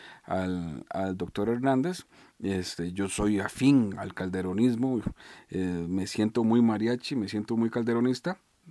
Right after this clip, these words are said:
aunque nunca conocí ni al doctor Calderón Guardia ni, ni a los grandes líderes históricos,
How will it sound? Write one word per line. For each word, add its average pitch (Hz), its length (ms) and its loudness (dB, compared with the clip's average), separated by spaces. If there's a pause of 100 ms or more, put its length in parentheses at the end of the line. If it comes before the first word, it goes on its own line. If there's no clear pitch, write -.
(180)
aunque 104 320 2
nunca 113 380 4
conocí 113 380 0
ni 110 140 2
al 92 80 -2
doctor 92 300 -4
Calderón 123 400 0
Guardia 123 420 2
ni, 87 200 -2
ni 92 200 -6
a 92 60 -2
los 90 180 -4
grandes 101 540 0
líderes 113 400 2
históricos, 139 500 0